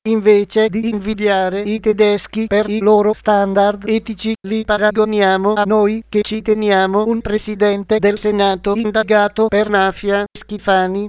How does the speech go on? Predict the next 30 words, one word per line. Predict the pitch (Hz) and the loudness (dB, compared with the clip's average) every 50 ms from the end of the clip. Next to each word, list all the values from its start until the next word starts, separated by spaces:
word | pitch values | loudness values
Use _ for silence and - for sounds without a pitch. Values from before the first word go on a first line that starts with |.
| - _ | -10 _
e | - 220 233 | -4 -4 -4
siamo | - - 208 202 202 202 202 202 208 | -2 0 2 2 2 2 0 -2 -4
stati | - - - 214 202 202 196 - 214 220 | -4 0 2 2 2 2 0 -2 -6 -2
governati | 196 220 214 196 220 220 208 208 208 202 196 196 196 - 220 226 | 0 -2 0 0 0 -2 0 0 0 0 0 -2 -2 -4 -6 -6
sette | - - 214 208 208 - - - 214 214 | -2 0 0 0 0 -2 -2 -2 -2 0
volte | 202 196 208 202 202 202 196 - 220 214 | 2 4 4 4 4 0 0 -2 -2 0
da | - 202 196 196 | 2 0 0 2
un | 226 226 226 | 0 0 0
amico | 208 208 214 214 208 208 - - 208 208 214 | -2 -2 -2 -4 -6 -8 -6 -4 -2 -2 0
dei | 165 202 208 214 | 2 2 2 2
mafiosi, | 214 214 214 208 - - 202 202 202 196 196 180 202 214 220 - - | 2 0 -2 -2 -2 0 0 2 2 2 0 -2 -4 -6 -6 -6 -4
Andreotti, | 208 208 220 196 214 208 208 202 196 202 - - - 214 214 220 - _ _ - 226 | -2 -2 -2 0 0 2 4 4 2 2 0 -6 -8 -8 -8 -8 -10 _ _ -2 -2
una | 220 220 226 220 | 2 2 2 2
volta | 190 202 208 202 202 196 - 214 214 | 4 4 4 4 2 2 0 -2 0
da | 208 202 196 196 | 2 0 0 0
un | 226 233 226 | 0 -2 -2
corrotto, | - 220 214 208 202 214 214 214 208 - - 220 220 - _ | 0 -2 -2 -2 0 -2 0 -2 -2 -4 -4 -4 -4 -4 _
Craxi, | - 226 202 214 214 - - - - 202 202 220 - _ _ _ - | -6 -4 -2 -2 -4 -4 -8 -10 -6 -6 -6 -6 -8 _ _ _ -2
tre | 214 208 208 208 214 | 0 2 2 2 2
volte | 196 208 208 202 202 202 180 - 214 214 | 4 4 4 4 4 0 -2 -2 -2 0
da | 202 202 196 | 2 0 0
un | 202 233 226 233 | 0 0 -2 0
corruttore | - 214 202 208 214 220 214 - 220 220 208 220 | -2 -2 -2 0 -2 -2 -2 0 -2 0 0 0
falsificatore | 214 - 214 214 226 220 - - 214 - 202 202 - 214 208 - 220 214 208 208 202 220 | 0 2 0 0 0 -2 -6 -8 -8 -8 -8 -4 -2 -2 0 2 4 4 4 4 2 0
di | 196 190 226 | 0 -2 -4
bilanci | 202 196 226 208 202 202 214 196 - 214 214 | -2 -2 -2 0 0 0 0 -2 -4 -2 0
evasore | 208 202 196 214 202 185 214 214 202 202 196 208 214 | 0 0 0 -2 0 2 2 2 2 2 0 -2 -4
fiscale | 214 - 208 202 - - 208 202 214 214 208 | -4 -6 -8 -8 -4 -2 -2 0 0 0 0
puttaniere, | - 233 226 - - 208 214 220 214 202 196 190 185 196 202 208 | -2 -4 -4 -2 -2 0 0 2 0 2 2 0 0 -2 -4 -6
Berlusconi, | - 190 202 214 208 208 220 214 214 - - - 208 208 214 214 | -4 -2 -2 -2 0 -2 -6 -6 -6 -6 -2 0 0 0 0 -2